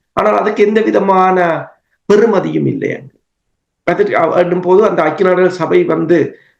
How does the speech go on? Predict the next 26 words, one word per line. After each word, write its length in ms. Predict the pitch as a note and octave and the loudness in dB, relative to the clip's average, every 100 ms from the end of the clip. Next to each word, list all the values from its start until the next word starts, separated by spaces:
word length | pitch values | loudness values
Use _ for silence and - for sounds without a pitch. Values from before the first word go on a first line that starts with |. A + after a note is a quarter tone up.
| _ | _
இயங்குவதால் 680 | E3+ F3 A3+ G#3 E3 D#3 G#3 | 2 2 2 0 0 0 0
எந்தவித 520 | F3 F3+ F3+ D#3 D#3 | 0 0 0 0 0
நன்மையும் 540 | D3 D3 E3 C#3+ D3 | 0 0 2 0 2
இல்லை 280 | C#3 C3+ C#3+ - | 2 2 2 0
என்பதுதான், 720 | C3 - - - - E3 - C3+ | -4 -4 -8 -6 -6 -6 -6 -4
அ, 60 | C#3 C3 C3+ C3 | -2 0 0 -2
ஒன்று. 200 | B2+ B2 | -2 -4
அத-, 300 | - D#3+ D#3 | -2 0 0
அதை 260 | D3+ D#3 E3+ | 0 0 2
வைத்துக்கொண்டு 580 | D3+ D#3 F#3 F3+ D3 E3+ | 2 2 0 0 0 0
இந்த 200 | F#3 E3 D#3+ | 0 0 0
ஏழை 360 | D3 E3+ F#3 E3 | 4 4 4 0
நாடுகளையும் 720 | D3+ C#3 C#3 C3 C3 C#3 C#4 - | -2 -2 -2 -2 -2 0 -2 -4
இயலாத 520 | D#3 F3+ F#3 F3 D3+ | -2 0 2 0 -2
நாடுகளையும் 680 | D3 C#3 C3+ C3 C3+ C#3 C#3 | -2 -2 -2 -2 2 2 0
தண்டிப்பதால் 680 | - C3+ D#3 D3 C#3 C3 D#3+ - - _ _ _ | -4 -4 -2 -2 -2 -2 -4 -8 -18 _ _ _
இந்த 200 | - D3 | 0 4
உலகம் 460 | D#3 F#3 G3 C#3+ D3 | 4 2 0 -2 -2
வந்து 320 | C3 C3 - - - _ | -2 -2 -2 -2 -6 _
சமன்-, 440 | - F3 A3 A3 | -4 0 0 -2
சமத்துவமாக 760 | - D#3+ G3 A3 F#3 E3 D#3 D3+ | -2 -2 -2 0 2 2 0 2
இயங்குவதாக 840 | C#3+ D#3 D#3 C#3 C#3 B2 A#2 D#3 - - | 2 2 0 0 0 -2 -4 -6 -6 -10
நாங்கள் 400 | - E3 D3+ D#3+ | -4 -2 0 -2
கருத 280 | - C#3+ D3 | -4 -2 0
முடியாது. 600 | C3 B2 - - - - - _ _ _ | 0 -2 -2 -4 -6 -8 -10 _ _ _
அதை 220 | - A#3+ | -2 2